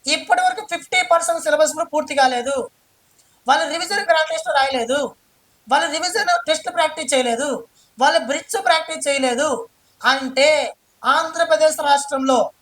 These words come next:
రానున్నటువంటి డిఎస్సి ఎగ్జామినేషన్‌లో పోటీతత్వం అనేది ఈ నలభై ఐదు రోజుల ప్రిపరేషన్ స్టార్ట్ చేసినటువంటి అల్లా టప్పాల వ్యక్తుల మధ్య ఉంటుంది.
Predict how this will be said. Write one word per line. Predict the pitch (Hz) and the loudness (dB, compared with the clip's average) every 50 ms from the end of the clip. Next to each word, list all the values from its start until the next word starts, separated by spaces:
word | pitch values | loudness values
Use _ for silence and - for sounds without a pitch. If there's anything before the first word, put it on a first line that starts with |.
| _ _ _ _ _ - - | _ _ _ _ _ 0 2
రానున్నటువంటి | 262 285 349 - 381 359 370 359 359 349 349 294 247 | 4 4 2 2 0 0 0 0 0 0 -4 -2 -4
డిఎస్సి | 302 330 349 359 349 339 294 277 285 | -4 -2 -2 -2 -2 -2 -2 -2 -2
ఎగ్జామినేషన్‌లో | - - - 370 359 359 349 339 330 330 320 311 302 269 208 190 - - _ _ _ - | -2 0 0 2 2 4 4 2 2 2 2 2 4 4 2 2 -2 -8 _ _ _ 4
పోటీతత్వం | 302 330 370 359 370 370 359 - 339 339 339 339 330 320 311 | 4 4 4 4 -2 -4 0 0 0 0 2 0 0 0 0
అనేది | 302 302 294 285 285 294 294 277 247 - - _ _ _ _ - 285 | -2 -2 -2 -2 -2 -2 -2 -2 -4 -6 -8 _ _ _ _ -6 -4
ఈ | 330 311 285 | -2 2 2
నలభై | 285 294 320 339 349 359 359 349 - - 302 | 2 2 2 2 0 0 0 0 0 2 2
ఐదు | 311 311 320 311 | 2 0 0 0
రోజుల | 311 311 311 311 320 311 311 - | 2 2 2 2 2 0 2 2
ప్రిపరేషన్ | 294 294 - 302 311 302 - 311 311 269 | 0 2 2 2 2 2 0 -4 -6 -4
స్టార్ట్ | - 277 285 294 294 - | 0 0 0 2 0 0
చేసినటువంటి | 302 285 294 294 277 269 285 285 277 - 240 262 | -2 -2 0 -2 -2 -2 -4 -4 -4 0 0 0
అల్లా | 285 302 320 320 330 - | 2 2 2 2 2 2
టప్పాల | 302 294 294 - 285 285 277 262 | 0 -2 0 2 2 2 2 2
వ్యక్తుల | 269 262 262 - 285 269 262 262 | -2 -6 -4 -4 -4 -2 -2 -2
మధ్య | 254 - 254 262 247 240 | -4 -2 -2 -4 -4 -4
ఉంటుంది. | 233 - 226 202 - - | -4 -8 -10 -12 -12 -16